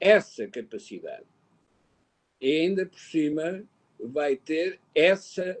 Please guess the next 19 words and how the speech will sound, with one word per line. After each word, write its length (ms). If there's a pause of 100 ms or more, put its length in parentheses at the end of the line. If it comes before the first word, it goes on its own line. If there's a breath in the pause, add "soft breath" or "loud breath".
(100)
liberdade, 800 (960)
porque 260
a 80
crise 560
vai 220
ser 480
tão 200
profunda 800 (640)
que, 100
de 120
facto, 800 (160)
não 380
vai 320
haver 420
limites 1160
para 180
aquilo 420
que 400
é 220